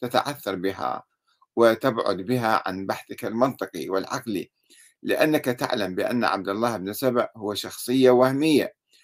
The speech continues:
وغير حقيقية، وهو من صناعة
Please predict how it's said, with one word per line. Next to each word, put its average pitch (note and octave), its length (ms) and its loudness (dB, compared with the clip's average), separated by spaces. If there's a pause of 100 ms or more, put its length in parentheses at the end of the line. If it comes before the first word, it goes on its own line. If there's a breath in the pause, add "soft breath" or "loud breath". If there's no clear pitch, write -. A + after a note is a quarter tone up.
(260 soft breath)
وغير D3+ 380 8
حقيقية، G2+ 840 -4 (400)
وهو C#3+ 300 6
من B2+ 120 4
صناعة B2+ 600 2